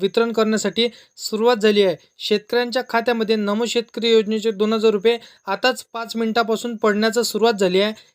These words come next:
चार महिन्यांच्या प्रतीक्षेनंतर शेतकऱ्यांच्या खात्यामध्ये आता दोन हजार रुपये पडण्यास सुरुवात झालेली आहे. राज्यातील दहा जिल्ह्यांमध्ये जे जे शेतकरी राहतात त्यांना हे पैसे या ठिकाणी सोडण्यात आले. आताच कृषी मंत्री यांच्या माध्यमातून सांगण्यात आलं आहे की सर्वात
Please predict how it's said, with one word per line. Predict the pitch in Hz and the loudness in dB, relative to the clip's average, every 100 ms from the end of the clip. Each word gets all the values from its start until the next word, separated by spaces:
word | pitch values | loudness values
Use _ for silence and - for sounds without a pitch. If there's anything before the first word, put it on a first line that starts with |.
| - | -10
चार | 226 233 | -4 -2
महिन्यांच्या | 240 240 240 240 247 | 0 0 -2 0 -2
प्रतीक्षेनंतर | 226 220 240 - 247 240 226 214 160 _ _ - | 0 0 0 0 0 0 2 2 0 _ _ -12
शेतकऱ्यांच्या | - 214 208 240 247 247 247 | -2 -2 0 0 0 0 0
खात्यामध्ये | 220 233 226 220 220 | 0 -2 -2 0 0
आता | 240 | 0
दोन | 214 214 214 | -2 0 0
हजार | 220 | 0
रुपये | 214 226 | 2 0
पडण्यास | 226 208 196 226 - | 2 0 0 -2 -2
सुरुवात | 196 233 233 | 0 2 2
झालेली | 214 220 214 | 2 2 2
आहे. | 214 226 - _ - | 0 -2 -10 _ -4
राज्यातील | 190 202 190 240 262 | 0 0 2 0 0
दहा | 208 196 226 | -2 0 -2
जिल्ह्यांमध्ये | 220 220 240 247 233 202 - _ _ 160 | -2 0 0 0 0 0 -2 _ _ -2
जे | 208 | 0
जे | 220 254 | 0 0
शेतकरी | - 226 - 240 | -2 -4 -2 0
राहतात | 220 214 220 226 - - _ - | 2 2 2 -2 -4 -20 _ -8
त्यांना | 233 247 | -4 -2
हे | 247 247 | 0 2
पैसे | 240 220 233 | 2 4 2
या | |
ठिकाणी | 220 220 233 240 | 0 0 0 -2
सोडण्यात | - 196 226 254 | -4 -2 0 2
आले. | 233 208 160 - - | 2 2 -2 -12 -6
आताच | 202 196 254 - | -4 0 0 -2
कृषी | - 226 - | -8 -8 -6
मंत्री | 247 233 247 | -6 -4 0
यांच्या | 233 220 233 | 0 0 0
माध्यमातून | 226 208 226 220 233 240 - - | 0 -2 -2 0 -2 -4 -14 -16
सांगण्यात | - 220 220 247 | -4 -2 0 0
आलं | 240 240 | 2 2
आहे | 240 | 2
की | 254 | -2
सर्वात | - 233 247 | -2 0 0